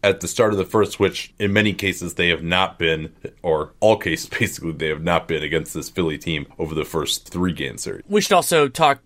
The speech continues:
Speaker 2: early in this about Joel Embiid. I thought that Embiid had a really impactful game overall, despite not having as many of those just indelible sequences. You know, he had a, a
Speaker 1: Yeah.
Speaker 2: five, he had five, six blocks, sorry, six blocks, five turnovers,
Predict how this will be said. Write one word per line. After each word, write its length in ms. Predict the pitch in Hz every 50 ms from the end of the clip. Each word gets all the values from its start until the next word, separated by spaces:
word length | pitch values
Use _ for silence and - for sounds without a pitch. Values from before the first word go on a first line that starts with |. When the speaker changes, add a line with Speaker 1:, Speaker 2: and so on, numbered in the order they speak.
| _ -
Speaker 2:
early 300 | 160 160 151 143 147 139
in 120 | 135 135
this 200 | 135 131 - -
about 280 | 135 127 135 135 131 117
Joel 400 | - 147 135 135 135 131 123 120
Embiid. 380 | 117 113 123 123 123 120 117
I 140 | 113 113 113
thought 220 | 113 - 131 117
that 120 | - 135 123
Embiid 460 | 120 120 120 113 131 135 131 127 117
had 260 | 117 - 139 139 135
a 120 | 131 123 120
really 500 | 113 117 135 151 156 151 147 143 139 143
impactful 760 | - 156 143 139 - - 143 147 170 - - - - 175 160 135
game 320 | 139 143 147 156 165 175 -
overall, 560 | 156 165 151 139 147 127 123 123 143 165 196
despite 500 | 190 - 175 151 - - 170 165 - _
not 460 | - 147 143 139 151 165 190 190 _ -
having 520 | 165 170 170 170 165 175 165 165 160 -
as 200 | - 151 135 135
many 260 | 156 156 156 156 151
of 140 | 147 131 120
those 260 | 143 143 139 139 127
just 320 | - - 143 127 - - _
indelible 920 | 156 151 143 131 131 139 139 143 151 139 127 139 131 127 123 120 117 117 _ _
sequences. 680 | - - - 165 165 - - 196 190 185 208 220 190
You 80 | 190 185
know, 80 | 175
he 80 | 170 185
had 160 | 202 190 170
a, 100 | 160 -
a 60 | 156
Speaker 1:
Yeah. 160 | 151 123 - - -
Speaker 2:
five, 320 | - - 185 151 127 117 _
he 140 | 170 165 208
had 160 | 214 202 190
five, 340 | - - 185 165 151 139 - _
six 260 | 139 - - 220 - -
blocks, 340 | _ 139 117 - _ -
sorry, 260 | - 170 147 127 113 110
six 220 | - - 170 -
blocks, 240 | _ 143 135 127 -
five 160 | 135 123 120
turnovers, 480 | - 170 170 156 139 123 123 120 113